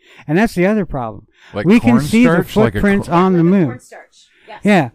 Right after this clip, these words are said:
Speaker 3: Yeah.
Speaker 1: We can, we can see the footprints on the moon. We can see, right? Which a lot of people disagree with, and I've, I've seen it, but I've seen the pictures of the Hubble taking pictures where you can see the, the base of the lunar modules,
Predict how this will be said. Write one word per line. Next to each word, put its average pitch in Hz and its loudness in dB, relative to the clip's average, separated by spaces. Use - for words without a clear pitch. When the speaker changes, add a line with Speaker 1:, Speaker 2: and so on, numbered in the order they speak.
Speaker 3:
Yeah. - -14
Speaker 1:
We 190 6
can, 214 2
we 202 6
can 220 4
see 220 2
the 156 0
footprints - -2
on 170 2
the 156 4
moon. 143 2
We 196 2
can 196 -2
see, 180 -4
right? 156 0
Which 165 2
a 165 2
lot 185 0
of 202 -2
people 165 -2
disagree 151 -4
with, 123 -4
and 135 -4
I've, 135 -4
I've 135 -8
seen 202 -2
it, 123 -6
but 143 -4
I've 165 2
seen 208 0
the 156 0
pictures 156 0
of 143 -6
the 147 -4
Hubble 170 -2
taking 151 -10
pictures 160 -8
where 143 -6
you 151 -6
can 175 -6
see 190 -4
the, 160 -8
the 165 -4
base 180 0
of 143 -6
the 127 -6
lunar 156 -2
modules, 131 -4